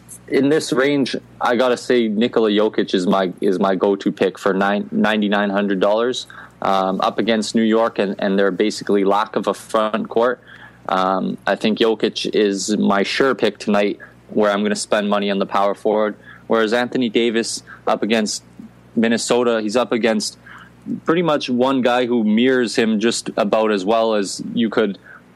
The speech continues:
you could make in, in this league is, is, uh, Karl Anthony Towns. So Anthony Davis versus Karl Anthony Towns, I'm not,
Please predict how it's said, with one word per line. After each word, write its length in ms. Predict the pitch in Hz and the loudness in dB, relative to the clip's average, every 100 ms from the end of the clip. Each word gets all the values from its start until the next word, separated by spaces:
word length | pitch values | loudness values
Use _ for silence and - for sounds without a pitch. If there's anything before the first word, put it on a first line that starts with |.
| _ _ _ - | _ _ _ -2
you 140 | 104 | 0
could 260 | - 107 92 - - _ - 107 | 2 0 -2 -10 -20 _ -4 0
make 520 | 95 139 135 - - - | 2 0 -2 -10 -16 -4
in, 200 | 107 101 | -2 0
in 240 | 110 104 | 0 2
this 220 | 98 98 | 2 0
league 300 | 107 104 101 | 2 2 2
is, 260 | 104 92 - - 107 104 | 2 0 -2 -2 -2 0
is, 380 | 101 98 92 - | 0 0 0 0
uh, 420 | 95 92 92 90 - | 0 0 0 -2 0
Karl 260 | 120 107 | 0 2
Anthony 380 | 107 95 101 95 | 0 -2 -4 -4
Towns. 360 | - 120 98 92 | -2 -2 -2 -4
So 200 | - 110 | 0 0
Anthony 320 | 123 139 123 | 0 -2 0
Davis 360 | 117 113 107 | 0 0 -2
versus 300 | - 107 107 | 0 0 0
Karl 300 | - 113 107 | 0 0 2
Anthony 340 | 110 101 104 104 | 0 0 -2 0
Towns, 460 | 110 107 107 104 - - - - | 0 0 -2 -6 -14 -20 -20 -4
I'm 160 | 120 | -2
not, 220 | 147 143 | 0 -2